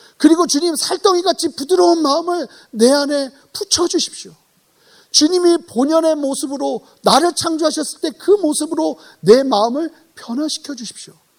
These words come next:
그 마음을 가지고 나가는 은혜가 저와 여러분 모두에게 필요한 줄 믿습니다. 그러하기 시작할 때 주님께서 우리 안에 수술하시는 거예요. 예배가 그런 시간입니다. 그렇게 적극적으로 아주 놀랍게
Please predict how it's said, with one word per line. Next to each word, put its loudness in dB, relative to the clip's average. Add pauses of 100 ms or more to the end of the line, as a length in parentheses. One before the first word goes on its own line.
(340)
그 0
마음을 0
가지고 -10
나가는 -8
은혜가 -8 (300)
저와 -2
여러분 -6
모두에게 -8
필요한 -12
줄 -12
믿습니다. -12 (520)
그러하기 -6
시작할 -2
때 -6 (320)
주님께서 -2
우리 0
안에 -4 (260)
수술하시는 -14
거예요. -20 (840)
예배가 0
그런 -6
시간입니다. -14 (580)
그렇게 0
적극적으로 -4
아주 -6
놀랍게 2